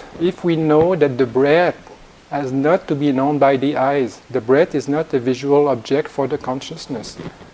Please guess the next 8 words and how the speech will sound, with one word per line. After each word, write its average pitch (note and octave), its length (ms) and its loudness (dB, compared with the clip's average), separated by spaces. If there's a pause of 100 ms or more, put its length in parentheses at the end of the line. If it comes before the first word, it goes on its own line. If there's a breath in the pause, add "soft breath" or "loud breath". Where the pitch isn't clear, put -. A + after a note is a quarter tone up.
(340)
Uh, A#2+ 220 -2
for C3 160 -6
the C3 120 0
visual C#3+ 360 0
con-, B2+ 320 -4
consciousness, B2+ 640 -6
the C#3 160 0
breath C#3 680 2